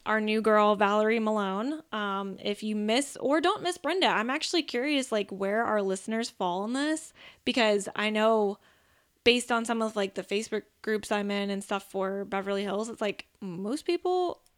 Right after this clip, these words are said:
were happy she was gone. Yeah, so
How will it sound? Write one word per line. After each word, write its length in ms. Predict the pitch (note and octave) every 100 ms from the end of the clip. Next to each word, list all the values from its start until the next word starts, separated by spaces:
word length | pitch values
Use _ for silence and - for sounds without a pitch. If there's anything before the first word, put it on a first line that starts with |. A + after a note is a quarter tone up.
| _
were 180 | G#3 G3
happy 500 | - G#3 A3+ A#3 A#3+
she 220 | A#3+ A#3
was 180 | G#3+ F#3+
gone. 500 | G3 G#2 - - A3+ - _ _ _ _ _ _
Yeah, 320 | G#3 F#3 - -
so 580 | - G3+ G3 F#3+ F#3